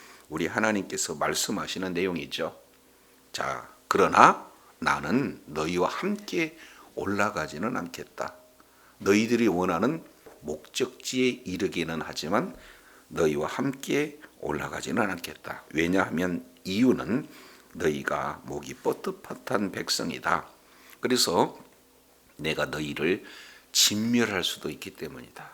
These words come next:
이제 함께 우리 주님이 가다가 보면은, 예, 하나님의 말씀에 불순종할 수밖에 없는 그런 완악한 백성,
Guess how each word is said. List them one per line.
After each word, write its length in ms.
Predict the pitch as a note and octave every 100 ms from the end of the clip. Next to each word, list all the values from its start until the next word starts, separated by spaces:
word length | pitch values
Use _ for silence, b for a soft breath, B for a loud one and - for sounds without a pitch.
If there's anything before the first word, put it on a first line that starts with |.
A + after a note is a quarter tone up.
| - _
이제 220 | - -
함께 440 | - - D#3+ - D3
우리 220 | G#2 G2+
주님이 580 | - F2+ E2+ A2 C3+ - B B B B B B B B
가다가 420 | - D2 E2 E2
보면은, 640 | - D2+ C#2+ F#2 E2 C2 - B B B B B -
예, 300 | C#3+ C3 C3
하나님의 500 | - - C#3+ C#3 C#3+
말씀에 540 | A2 D#2 D#2 - E2+ D#2+
불순종할 800 | - A#2+ - C3 A#2 A2+ - C3
수밖에 540 | - D3+ C#3 - B2
없는 400 | A2+ A2+ F3 G3+ B B
그런 500 | - D#2+ D2+ A2 E3+ - B B B B
완악한 560 | - - - - A2 A#2+
백성, 500 | D#2+ - - D2